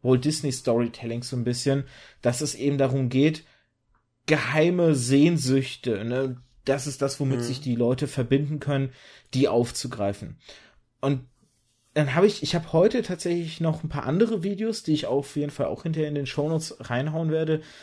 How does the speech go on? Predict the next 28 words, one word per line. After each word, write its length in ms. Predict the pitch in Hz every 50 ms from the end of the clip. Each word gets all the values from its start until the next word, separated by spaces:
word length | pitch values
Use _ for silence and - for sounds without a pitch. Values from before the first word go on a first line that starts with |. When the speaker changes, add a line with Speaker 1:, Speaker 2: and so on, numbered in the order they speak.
| - - - _ _
Speaker 1:
äh, 100 | - 143 143
mir 140 | 143 -
Speaker 2:
Mhm. 60 | - -
Speaker 1:
angeschaut, 500 | 160 160 170 160 - 156 151 156 147 135
wo 120 | 139 143 147
ich 100 | 143 -
einen 80 | 147 139
ganz 220 | 135 143 165 160
interessanten, 580 | 180 170 160 156 156 - - 180 165 156 151 156
spannenden, 480 | 160 - - 139 147 156 147 143 147 -
äh, 120 | - 98 139 - _ _ -
Punkt 260 | - 147 160 165 160
noch 160 | 156 151 151
fand, 340 | - - - 147 147 151 - - - - - - - - _ _ _ _ _
ähm, 360 | - 135 135 135 135 135 131 - - _ _ _ _ _ _ _ _ _ _
inwiefern, 580 | 156 151 131 147 165 156 160 160 156 165 160 -
inwiefern 540 | - 156 143 139 143 156 165 160 160 156 147
sich 180 | 143 143 -
diese 380 | - 143 135 131 135 123 - - _ _ _ - _ _ _
Darstellung 680 | - - 147 135 165 202 202 - - 196 175 180 180 165
der 160 | 139 143 131
Suche 460 | 127 123 135 147 196 247 240 - - 240
und 380 | 226 123 160 160 156 - -
die, 300 | 151 147 147 143 143 131
die 220 | 135 139 139 135 135
Geschichte 540 | 131 127 - 185 196 - - 190 151 127
weiterentwickelt 720 | 131 117 151 - 220 190 147 123 120 123 120 123 131 - -
haben. 320 | 120 123 139 151 202 277